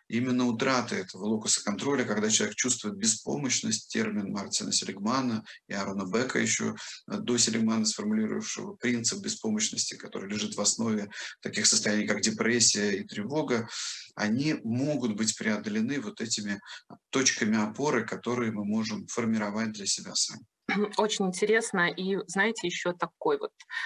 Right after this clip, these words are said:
Speaker 2: один у меня вопрос интересный есть. А, я слышала такое утверждение, что во время стресса, когда человек испытывает сильный стресс, нельзя оставаться в статическом положении. То есть нельзя просто сесть, а, лечь, заплакать и вот, как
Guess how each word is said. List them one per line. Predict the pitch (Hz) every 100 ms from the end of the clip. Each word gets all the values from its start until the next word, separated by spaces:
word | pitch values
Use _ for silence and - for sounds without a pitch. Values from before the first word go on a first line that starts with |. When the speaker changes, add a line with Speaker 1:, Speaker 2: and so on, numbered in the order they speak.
| -
Speaker 2:
один | 165 180
у |
меня | 160 156
вопрос | 156 - 254 302 -
интересный | 214 208 190 - 196
есть. | 185 180 - - - - -
А, | 165
я | 165 240
слышала | 262 208 - 220
такое | 208 226
утверждение, | 214 214 - 180 233 311 294 180
что | - 190
во | 185 208
время | 208 233 190 160
стресса, | - 208 269 302 -
когда | 175
человек | 170 190 180
испытывает | 180 - 226 214 151 151
сильный | - 214 202 190
стресс, | - 277 349 220
нельзя | 196 175 202 240
оставаться | - 190 - 175 208 185
в |
статическом | - 175 - - - 190 180
положении. | 170 180 180 151
То | 147
есть | 175 -
нельзя | 196 196 185 - _ - - -
просто | 277 262 190
сесть, | - 247 294 302 _ _ _ _ _ _ _ -
а, | 170 165 160
лечь, | 180 254 254
заплакать | 185 190 190 240 254 202 -
и | 196 190
вот, | 151 -
как | -